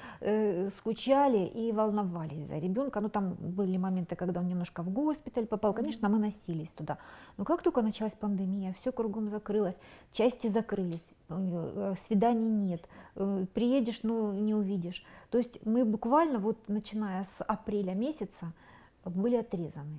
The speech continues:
Speaker 1: Мы только общались иногда вот по телефону с ним. И мы, конечно, очень за него волновались.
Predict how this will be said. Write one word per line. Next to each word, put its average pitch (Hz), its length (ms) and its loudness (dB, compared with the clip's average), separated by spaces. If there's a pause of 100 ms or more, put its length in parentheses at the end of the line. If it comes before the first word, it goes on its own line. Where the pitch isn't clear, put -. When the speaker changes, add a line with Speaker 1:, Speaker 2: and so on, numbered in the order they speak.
Speaker 1:
Мы 196 120 -4
только 202 280 0
общались 254 520 0
иногда 185 380 -2
вот 202 200 -2
по 170 80 -8
телефону 170 540 -6
с - 120 -18
ним. - 180 -10
И 190 40 0
мы, 202 60 -2
конечно, 240 400 -4
очень 170 320 -4
за 175 80 -4
него 202 220 0
волновались. 190 640 -4